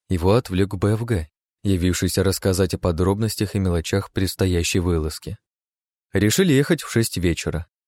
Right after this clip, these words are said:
К этому времени военные, включая всевозможные патрули, концентрируются или на местах расположения, или у населённых пунктов, готовясь к наиболее опасному времени суток.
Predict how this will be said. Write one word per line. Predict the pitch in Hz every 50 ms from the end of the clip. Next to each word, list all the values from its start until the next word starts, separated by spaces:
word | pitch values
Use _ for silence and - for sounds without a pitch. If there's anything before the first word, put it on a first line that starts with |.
| _ _ _ _ _ _
К | _ -
этому | 165 156 139 131 120
времени | 107 117 131 143 131 117 110 101
военные, | 92 98 95 95 107 123 117 101 90
включая | 85 - - 90 85 - - 95 90
всевозможные | 82 - 101 92 95 82 90 92 92 85 87 90 82
патрули, | - 95 90 - 90 87 82 87 98 92 - _ _ _ _ _
концентрируются | _ - 113 123 - 127 131 117 113 107 101 107 117 127 127 117 - - 113
или | 107 101 101
на | 101 101
местах | 95 95 - - 104 98 - 98
расположения, | 92 - - - 87 85 82 76 82 95 113 123 123 123 - _ _ _ _ _ _ -
или | 92 101 113 139
у | 147 139
населённых | 143 135 - 123 101 98 101 107 104 -
пунктов, | - 110 101 90 82 - - 76 - - _
готовясь | 95 90 92 82 95 90 98 - -
к | -
наиболее | 104 98 92 85 85 92 90 92 90
опасному | 85 - 95 92 - - 107 104 104 95
времени | 92 90 90 90 92 92 92
суток. | - - 80 78 - - - _ - _